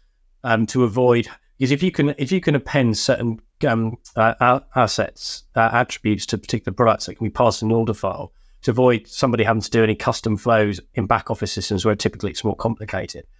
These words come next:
That's a massive, massive win. Um, I know somebody did it around fragile goods 'cause they, they had a manual warehouse. It wasn't fully automated using, like, a, a modern W M S. And they basically manually printed off pick sheets and then allocated.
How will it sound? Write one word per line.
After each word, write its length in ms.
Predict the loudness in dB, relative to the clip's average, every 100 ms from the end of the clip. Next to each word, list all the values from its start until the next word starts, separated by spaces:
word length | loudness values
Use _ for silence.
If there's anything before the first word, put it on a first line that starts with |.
| -6
That's 220 | -2 0 2
a 40 |
massive, 420 | 2 2 -2 -2
massive 380 | 0 0 -4 -2
win. 260 | 0 -2 -6 -20 -20 _ -6
Um, 300 | -4 -4 -4 0
I 60 |
know 100 | 2
somebody 300 | 2 4 4
did 160 | 2 0
it 80 | 0
around 300 | 2 2 2
fragile 420 | 0 2 2 2
goods 400 | 2 0 -2 -16 -18 -20 -20 -2
'cause 180 | 0 4
they, 300 | 4 4 2
they 180 | 2
had 260 | 4 4 0 0
a 60 |
manual 520 | 2 4 4 0 -2 0
warehouse. 420 | 2 4 2 -2
It 60 | -2
wasn't 300 | -2 -2 -6
fully 260 | -4 0 2
automated 580 | 2 0 -2 -2 -2 -2
using, 280 | -2 0 2
like, 200 | 2 0
a, 100 | -6 _ -8
a 40 | -2
modern 400 | 0 2 0 -2 -2
W 220 | 2 2
M 80 | 2
S. 320 | -2 -6 -16 -20 -20 -20 -20 -12 -2
And 140 | 2
they 80 | 2
basically 460 | 2 0 0 0 2
manually 480 | 2 4 4 2 0
printed 420 | -2 -4 -2 0
off 260 | -2 -2 -14 -20 -20 -8 -2
pick 180 | -2
sheets 440 | -2 -2 -4 -6 -6
and 140 | 0
then 100 | 2
allocated. 680 | 4 2 0 -4 -6 -10 -18